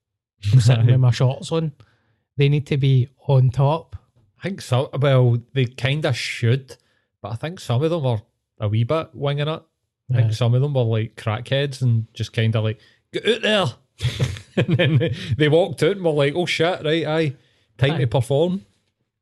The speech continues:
Speaker 1: Follow their uppers and downers. Rusty. Eh? Away for two weeks, feeling very rusty.
Speaker 2: Who?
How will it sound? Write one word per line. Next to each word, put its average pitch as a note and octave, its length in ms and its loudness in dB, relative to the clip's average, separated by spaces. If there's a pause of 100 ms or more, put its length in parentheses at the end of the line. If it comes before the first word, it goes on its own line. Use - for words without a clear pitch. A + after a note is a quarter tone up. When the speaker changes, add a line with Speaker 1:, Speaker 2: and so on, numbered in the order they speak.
(360)
Speaker 1:
Follow C3+ 260 -2
their C3 220 -2
uppers C#3+ 360 -8
and C#3 120 -2
downers. D3+ 440 -6 (1040)
Rusty. F#3+ 680 -4 (840)
Eh? E3+ 320 -6 (720)
Away D3 240 -6
for F#3 160 -12
two F#3 220 -6
weeks, - 360 -12
feeling D#3 380 -8
very D#3+ 320 -6
rusty. G3+ 460 -10 (260)
Speaker 2:
Who? C3+ 220 2